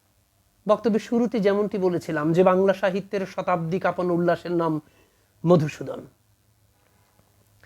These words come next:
মধুসূদনই আধুনিক বাংলা কবিতার যথার্থ অর্থেই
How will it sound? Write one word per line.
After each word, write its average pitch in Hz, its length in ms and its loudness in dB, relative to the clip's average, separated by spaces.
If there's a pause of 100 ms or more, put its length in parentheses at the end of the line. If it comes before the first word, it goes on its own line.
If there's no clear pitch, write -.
(240)
মধুসূদনই 214 840 2 (1160)
আধুনিক 190 440 2 (340)
বাংলা 196 380 2
কবিতার 165 380 -6 (1080)
যথার্থ 214 440 2
অর্থেই 165 440 -2